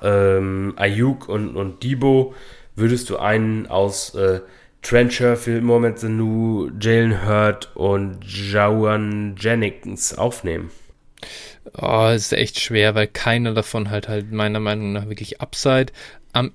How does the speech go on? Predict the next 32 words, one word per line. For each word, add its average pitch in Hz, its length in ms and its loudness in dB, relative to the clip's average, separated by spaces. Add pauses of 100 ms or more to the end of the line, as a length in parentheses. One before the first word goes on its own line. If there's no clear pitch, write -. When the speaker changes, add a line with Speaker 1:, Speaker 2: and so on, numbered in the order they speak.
Speaker 2:
ehesten 156 580 2
würde 131 120 0
ich 127 80 -2
wahrscheinlich 123 380 -2
Trent 113 220 -4
Sherfield 107 460 -4
nehmen. 104 320 -4
Speaker 1:
Okay. 101 300 -8 (260)
Speaker 2:
Der 110 140 2
sah 113 180 2
jetzt - 200 -2
echt - 180 -6
gut 127 160 -4
aus 131 300 0
im, 127 420 -2
ähm, 120 440 -2 (100)
in 123 120 -2
der 120 60 -2
Preseason, 120 560 -6
finde 120 340 -4
ich. 117 280 -2
Er 113 320 -4
hat - 300 -6 (320)
eine 113 120 0
ganz 117 220 0
gute 120 200 -2
Connection 117 500 -2
mit 113 120 -6
Trey 113 140 0
Lance 110 320 0
gehabt 117 460 -2
und 113 220 -4